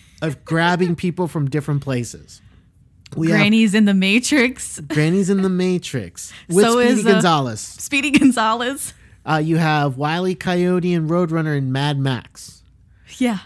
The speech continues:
Speaker 1: Uh, they're, and they, like, show a scene from Mad Max and they're in the scene.
Speaker 2: Yes.
Speaker 1: Same thing with Matrix. It's the scene with Trinity.
Speaker 2: The
Speaker 1: It,
Speaker 2: intro,
Speaker 1: you know,
Speaker 2: famous
Speaker 1: the
Speaker 2: intro
Speaker 1: famous
Speaker 2: from
Speaker 1: intro.
Speaker 2: The Matrix. Yeah.
Speaker 1: Uh, then, like, they go to D C World where it's animated. It's all animated
Speaker 2: Yeah.
Speaker 1: there.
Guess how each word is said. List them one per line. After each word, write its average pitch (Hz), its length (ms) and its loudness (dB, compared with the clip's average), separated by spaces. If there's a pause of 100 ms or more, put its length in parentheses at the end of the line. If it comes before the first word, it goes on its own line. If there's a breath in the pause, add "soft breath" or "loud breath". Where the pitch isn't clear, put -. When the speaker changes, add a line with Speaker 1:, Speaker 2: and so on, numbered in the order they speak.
Speaker 1:
Uh, 127 220 0
they're, 147 300 -2
and 175 200 2
they, 185 120 2
like, 190 260 0
show 233 480 2
a 175 60 2
scene 202 420 -2
from 165 240 -4
Mad 165 240 -2
Max 165 340 -2
and 143 160 0
they're 143 260 -4
in 165 320 0
the 135 100 0
scene. 110 500 -8 (220)
Speaker 2:
Yes. 214 340 -4
Speaker 1:
Same 170 380 -4
thing 180 180 -2
with 160 160 0
Matrix. 151 760 -2
It's 139 420 -6
the 139 120 -6
scene 156 340 -2
with 143 140 0
Trinity. 143 840 -2
Speaker 2:
The 247 140 4
Speaker 1:
It, - 60 0
Speaker 2:
intro, 240 220 4
Speaker 1:
you 240 80 0
know, 214 80 -4
Speaker 2:
famous 254 400 4
Speaker 1:
the - 100 -6
Speaker 2:
intro 220 480 -2
Speaker 1:
famous 160 380 0
Speaker 2:
from 143 80 -4
Speaker 1:
intro. 127 220 -4
Speaker 2:
The 185 40 -2
Matrix. 180 520 -6
Yeah. 185 220 -8 (260)
Speaker 1:
Uh, 139 280 0
then, 165 380 -2
like, 143 240 -2
they 135 100 -4
go 139 240 -2
to 123 520 -4
D 123 280 -8
C 196 300 -6
World 170 640 0
where 127 600 -2
it's 143 200 -6
animated. 147 520 0
It's 113 120 -8
all 143 160 -2
animated 131 480 -2
Speaker 2:
Yeah. 165 220 0
Speaker 1:
there. 101 140 -6